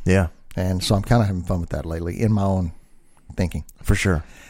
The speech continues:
Speaker 2: Okay, so option number two is to dominate.
Speaker 1: Okay, the, the culture again.
Speaker 2: Yes.
Speaker 1: Yeah.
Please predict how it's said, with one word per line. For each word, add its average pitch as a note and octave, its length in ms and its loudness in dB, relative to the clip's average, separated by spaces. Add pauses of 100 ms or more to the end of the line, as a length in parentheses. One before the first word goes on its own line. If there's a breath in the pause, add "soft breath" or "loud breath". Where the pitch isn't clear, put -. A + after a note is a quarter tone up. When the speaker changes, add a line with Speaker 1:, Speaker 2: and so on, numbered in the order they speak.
Speaker 2:
Okay, D3 240 10
so B2 440 8
option D3 260 4
number B2+ 140 6
two A#3 300 4
is A#2+ 160 4
to C3+ 120 6
dominate. A2+ 580 2 (1120)
Speaker 1:
Okay, A#2 220 2
the, G#2 180 4
the A2+ 120 0
culture G#2+ 360 4
again. E2 280 0
Speaker 2:
Yes. A2+ 480 0
Speaker 1:
Yeah. F#2+ 240 0